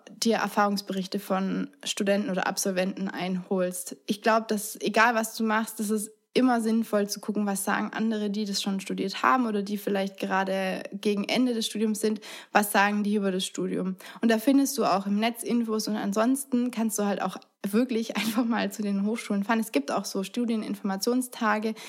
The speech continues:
Solche Dinge würde ich in Anspruch nehmen, wenn du überlegst, zu studieren und wenn du dir nicht sicher bist, wo. Und natürlich,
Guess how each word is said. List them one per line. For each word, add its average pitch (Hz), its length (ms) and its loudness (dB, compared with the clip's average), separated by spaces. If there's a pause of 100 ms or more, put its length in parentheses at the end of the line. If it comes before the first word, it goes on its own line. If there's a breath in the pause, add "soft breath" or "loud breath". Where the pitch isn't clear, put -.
(300 loud breath)
Solche 233 800 2 (100)
Dinge 247 240 4
würde 220 180 2
ich 202 80 -2
in 208 80 -2
Anspruch 214 420 -2
nehmen, 202 280 0
wenn 202 160 0
du 208 60 0
überlegst, 190 760 -2 (340 loud breath)
zu - 140 -2
studieren 208 480 0
und 190 100 0
wenn 190 120 2
du 196 60 0
dir 190 120 0
nicht 185 200 -2
sicher 196 240 -2
bist, 180 360 -6
wo. 175 220 -2 (360 loud breath)
Und 311 280 4 (260)
natürlich, 240 720 0